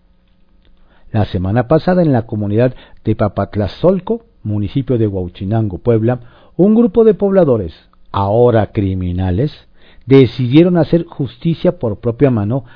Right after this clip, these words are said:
al retener y linchar, privando de la vida, al joven abogado Daniel Picasso González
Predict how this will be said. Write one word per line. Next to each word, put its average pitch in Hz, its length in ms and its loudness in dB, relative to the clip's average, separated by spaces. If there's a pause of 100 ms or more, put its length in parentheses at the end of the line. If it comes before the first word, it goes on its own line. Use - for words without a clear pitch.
(160)
al 120 300 2
retener 92 580 -2 (180)
y 113 140 -2
linchar, 107 560 -2 (300)
privando 127 600 2
de 110 100 2
la 107 140 2
vida, 180 320 2 (380)
al 101 240 -4
joven 127 360 0
abogado 110 520 0
Daniel 123 440 0
Picasso 120 480 -4
González 113 600 -4